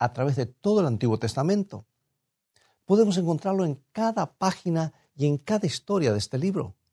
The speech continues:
Por eso no es correcto decir que los hombres de la época del Antiguo Testamento no tenían acceso a Jesús,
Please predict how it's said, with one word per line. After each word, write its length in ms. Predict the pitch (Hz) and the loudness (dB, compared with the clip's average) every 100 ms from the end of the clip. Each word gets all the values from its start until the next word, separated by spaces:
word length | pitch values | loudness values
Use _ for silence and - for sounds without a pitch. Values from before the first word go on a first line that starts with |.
| _ _ _ _ _ _ _ _ _ _ _ _ _ _ _ _ _ _ _ _ _ _ | _ _ _ _ _ _ _ _ _ _ _ _ _ _ _ _ _ _ _ _ _ _
Por 140 | - 196 | 4 4
eso 220 | 190 180 | 4 2
no 80 | 185 | 2
es 80 | - | 0
correcto 400 | 160 170 170 147 | 0 0 2 0
decir 260 | 127 160 | 2 -4
que 100 | - | 0
los 220 | 131 120 | 0 0
hombres 240 | 175 165 135 | -2 0 0
de 80 | 120 | 2
la 140 | 117 | 2
época 280 | 127 120 117 | 2 0 2
del 100 | 104 | 2
Antiguo 280 | 101 123 123 | 2 -4 -2
Testamento 580 | 117 113 117 135 131 | -4 -2 -2 -2 -2
no 140 | 120 123 | -2 -2
tenían 300 | 120 120 117 | -2 -2 -2
acceso 480 | 107 - - 196 101 | -4 -4 -6 -6 -8
a 20 | |
Jesús, 540 | 92 - 76 - _ | -10 -10 -12 -14 _